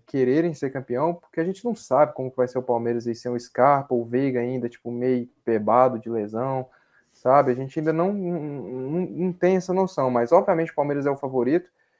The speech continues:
E tem o Corinthians ali, né? O Corinthians tá com um treinador ali, Fernando Lázaro lá, não sei, não confio muito. Mas é isso, cara. Acho que o Paulistão tá aí em aberto com o Palmeiras favorito.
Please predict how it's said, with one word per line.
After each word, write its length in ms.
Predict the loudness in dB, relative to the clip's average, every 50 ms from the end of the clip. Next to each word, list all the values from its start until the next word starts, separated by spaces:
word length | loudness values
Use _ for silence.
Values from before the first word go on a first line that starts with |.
| _ _ _ _ _ -2
E 520 | 0 4 8 10 12 12 12 10 8 6 -4 _ _ _ _ -20 _ _ 2
tem 140 | 4 4 4
o 80 | 6
Corinthians 460 | 6 6 6 6 6 2 0 0 0 0
ali, 280 | 0 0 0 -2 -2
né? 260 | -2 -2 -4 -6 -6 -10 _
O 40 |
Corinthians 340 | -2 -2 0 0 -2 -6 -6
tá 120 | -6 -6 -6
com 120 | -6 -10
um 40 | -6
treinador 460 | -4 -4 -2 0 0 0 0 0 -2
ali, 180 | -2 -4 -4 -6 -8 -6
Fernando 380 | -6 -6 -4 -4 -4 -2 0 0
Lázaro 500 | 2 2 0 0 0 -4 -6 -6 -6 -4
lá, 300 | -2 -2 -2 -2 -2 -6
não 100 | -8 -12
sei, 240 | -10 -8 -8 -8
não 280 | -8 -8 -12 -12 -14 -16 -20 _ _ -20 _
confio 360 | -12 -12 -12 -10 -8 -8 -8
muito. 240 | -6 -6 -8 -10 -12 _ _ _ _ _ _ _ _ _
Mas 180 | -4 -2 0 2
é 100 | 2 4
isso, 220 | 4 4 2 0
cara. 280 | 2 2 4 4 4 2
Acho 120 | -2 -4
que 80 | -8 -8
o 60 | -6
Paulistão 540 | 0 4 4 4 4 2 -2 -2 -2 -2 0
tá 160 | 2 4 4
aí 180 | 4 4 4 2
em 60 | 4
aberto 500 | 2 4 4 6 4 4 4 0 -8 -16 _ _ _ _ _ _ _ _ _ -6
com 120 | -4 -4
o 40 | 2
Palmeiras 460 | 4 6 6 6 6 6 4 2 4
favorito. 500 | 4 4 4 6 6 6 6 4 2 -2